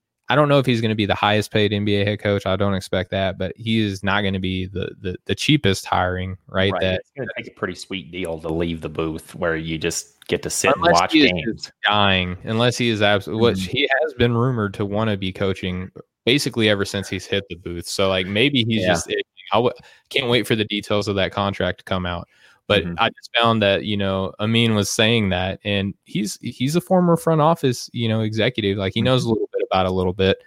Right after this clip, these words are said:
Speaker 2: Right.
Speaker 1: So I just found it very funny that now we're hearing that he's a front runner. And what's crazy is, like, he's been a front runner since at least back in February. Like, this has been, like, low key reported and
Speaker 2: Mm-hmm.
Speaker 1: recorded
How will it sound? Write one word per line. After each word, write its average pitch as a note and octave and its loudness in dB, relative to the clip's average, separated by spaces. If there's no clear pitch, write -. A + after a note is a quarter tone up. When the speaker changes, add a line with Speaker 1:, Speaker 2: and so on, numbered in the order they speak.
Speaker 2:
Right. F2+ 2
Speaker 1:
So F#2+ 6
I G#2+ 2
just A#2 -2
found A2 4
it F#2+ 2
very G#2 4
funny A2+ 0
that F#2 -2
now G2+ 2
we're G#2 2
hearing G2 -2
that F#2 -6
he's G#2 -6
a G#2 -12
front A2+ 0
runner. G2 2
And A#2 -2
what's B2 -4
crazy D#3+ 0
is, A#2 2
like, G2+ 2
he's G3+ -4
been E3+ -2
a B2 -2
front A#2 -2
runner A#2+ 0
since A2+ -6
at F2 -2
least C3+ -4
back G2+ 0
in F#2+ -2
February. G2 0
Like, F#2+ 0
this D3 0
has D#3+ -2
been, A#2 -2
like, G#2 0
low A#2 6
key C#3 2
reported A#2 2
and F#2+ -4
Speaker 2:
Mm-hmm. - -16
Speaker 1:
recorded G#2+ 2